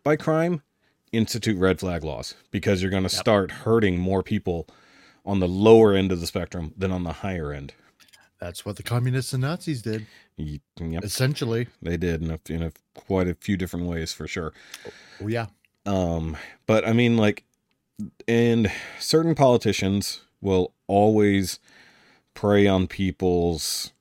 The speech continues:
Speaker 1: emotions to try to enact new legislation without even bothering to <laughs> deal with actual laws or, I don't know, constitutional violations, which red flag laws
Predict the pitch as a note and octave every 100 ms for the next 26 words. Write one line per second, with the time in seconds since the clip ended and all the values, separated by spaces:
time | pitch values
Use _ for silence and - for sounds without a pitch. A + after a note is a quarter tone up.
0 | _ _ _ _ - G2+ F#2 F2+ - G2+
1 | G2+ - - _ _ _ - - F#2 F2
2 | E2+ D#2 - _ _ - - G2+ F#2+ F#2+
3 | G#2 F#2 F2 F2 F2 - F2+ F2 F2 E2
4 | E2+ F2 F2 G#2 G#2 - - - - -
5 | F#2 E2 F#2 F#2 G2 - G2 F#2 F2+ F2
6 | E2 D2+ - _ _ _ _ E2+ D#2+ F#2+
7 | A2+ A#2 A2 A2 A2+ G#2+ A2+ F#2+ G#2 A2
8 | G#2 A2 G2+ G#2 - G2+ F#2+ E2 F2 F2+
9 | F2+ E2 - G2+ F#2 F2+ F2 F2 E2 E2
10 | D#2+ D2+ - - _ G2 G2 - F2+ G2
11 | F2+ F#2+ E2 F2 F2 E2 E2 - E2 D2
12 | E2 - F2 D2+ E2+ D#2+ D#2 D#2